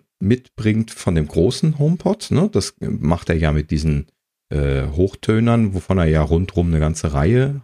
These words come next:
hat. Also der, der große, ich springe jetzt immer hin und her. Ähm, und der, der kleine hat das nicht, deswegen kann er auch diese, äh, Optimierung von der Raumakustik, äh, halt eben,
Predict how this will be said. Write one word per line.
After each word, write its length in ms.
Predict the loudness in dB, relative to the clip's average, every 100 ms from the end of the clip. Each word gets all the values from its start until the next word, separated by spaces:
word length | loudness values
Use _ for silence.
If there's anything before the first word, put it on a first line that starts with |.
| -8
hat. 280 | -10 -10 _
Also 180 | -6 -6
der, 120 | -8
der 200 | -10 -10
große, 440 | -2 0 0 -2 -4
ich 80 |
springe 220 | -4 -4 -4
jetzt 120 | -4
immer 160 | -4
hin 140 | -2 -2
und 120 | -2
her. 160 | -4 -4 _ _ _ _ -2
Ähm, 480 | 0 0 0 -2 -6 _ _
und 140 | -4 0
der, 200 | 0 -2
der 200 | -2 -2
kleine 340 | 0 0 2
hat 140 | 0 -2
das 160 | 0
nicht, 220 | -2 -2
deswegen 640 | -4 -2 0 2 0 -2 -6 -12 -8
kann 220 | -2 -2
er 120 | 0 0
auch 180 | 0
diese, 500 | -2 -2 0 0 -2 -6 _ _ _ -6
äh, 400 | -4 -2 -4 -8 -6
Optimierung 640 | -6 -2 0 2 2 0 -2
von 160 | -2
der 100 | -2
Raumakustik, 920 | 0 0 -2 -4 -4 -4 -8 -12 -16 -20 -8
äh, 160 | -6 -6
halt 160 | -6 -4
eben, 320 | -2 -2 -6